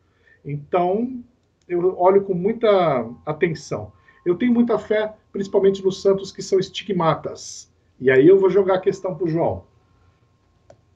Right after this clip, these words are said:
É, vamos pensar em São Francisco? São, no Padre Pio também? O s-, eu, se eu não me engano, São Francisco Xavier também tinha. Eu não, não me lembro agora. As chagas de Cristo aqui nos braços, na, na mão,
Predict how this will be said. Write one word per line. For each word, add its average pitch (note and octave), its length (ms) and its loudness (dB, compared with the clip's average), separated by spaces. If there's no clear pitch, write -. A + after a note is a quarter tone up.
É, C3 480 0
vamos F3 220 0
pensar F#3+ 260 2
em D3+ 40 -4
São D#3 180 -6
Francisco? - 760 -2
São, C#3+ 580 -6
no C#3 200 -6
Padre D#3 260 0
Pio F#3 260 2
também? E3+ 420 0
O - 80 -4
s-, - 240 -12
eu, E3+ 240 -4
se - 120 -4
eu A3+ 40 -2
não A3 60 -6
me G#3 60 -6
engano, F#3+ 160 4
São F#3+ 160 -2
Francisco F#3 360 -4
Xavier E3 320 -2
também F#3 240 -6
tinha. A#2 340 -14
Eu C3 80 -8
não, C3+ 100 -6
não C3+ 200 -6
me D3+ 80 0
lembro C#3+ 220 0
agora. A2 320 -2
As - 200 -2
chagas F3+ 440 2
de D#3 80 -6
Cristo F3+ 340 -2
aqui - 140 -4
nos C#3 160 -2
braços, F#3+ 540 0
na, B2 160 -4
na B2 120 -4
mão, F#3+ 340 0